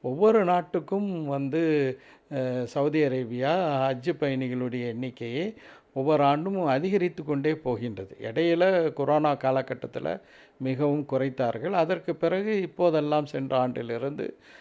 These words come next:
அவர்கள் அதிகமான பயணிகள் உலகம் முழுவதும் இருந்து வருகிறார்கள். அதேபோல பெண்கள் தனியாக ஹஜ்ஜுக்கு செல்வதற்கான உரிமையை தான் பெற்றுவிட்டதாக திரு மோடி சொல்கிறார். அவர் பெற்றுக் கொடுக்கவில்லை.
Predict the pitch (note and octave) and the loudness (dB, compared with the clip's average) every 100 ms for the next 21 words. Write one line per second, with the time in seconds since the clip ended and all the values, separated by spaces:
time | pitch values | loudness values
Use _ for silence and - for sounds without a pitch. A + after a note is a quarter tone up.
0 | - - D3+ D3 D3 C3 C3+ C#3+ C3+ C3 | -6 0 2 4 2 2 2 0 2 2
1 | B2+ D#3+ D3+ B2+ - B2+ C3+ C#3 A#2+ D#3 | 2 2 2 0 -2 -2 -2 -2 -4 -2
2 | C3+ B2+ C3+ B2+ A#2+ B2+ B2+ B2+ A#2 B2 | 0 0 0 -2 -2 -2 -2 -2 -4 -6
3 | C#3 D#3+ C3 A#2+ A#2+ A2 - - _ - | -2 0 0 0 -4 -4 -8 -16 _ -20
4 | - - - D3+ G3 F#3+ G3+ G3+ G3 D3+ | -20 -12 -4 2 2 4 4 2 2 0
5 | E3+ G3 G#3 G3 D3+ D3+ F3 E3+ D#3+ D3+ | 0 2 2 2 2 2 4 4 4 2
6 | F3 D#3+ C#3+ B2+ B2 C#3 C#3 E3 D#3 - | 2 2 2 2 0 -2 -2 -2 -2 -2
7 | C#3 C#3+ C#3 C3+ - C3 B2+ A#2+ C3+ C#3+ | -2 0 0 -2 -2 -2 0 -2 -2 -2
8 | C3+ D3 E3 D#3 B2 D3+ D3 C#3+ D3 C#3 | -2 -2 -2 -2 -2 -2 -4 -6 -2 -2
9 | C3 B2 B1+ B1 - - - - - - | -2 -4 -6 -8 -10 -12 -18 -20 -14 -4
10 | C3 A#2+ C3 D3 C3+ - A2+ A#2+ A2+ B2 | -2 2 2 2 0 -6 -8 -6 -6 -6
11 | - - B2+ D#3 D3+ D3 B2+ D3 C#3 B2+ | -6 -6 0 2 2 0 -4 -4 -4 -2
12 | B2+ A#2+ A2+ A2 C#3 | -4 -4 -6 -6 -6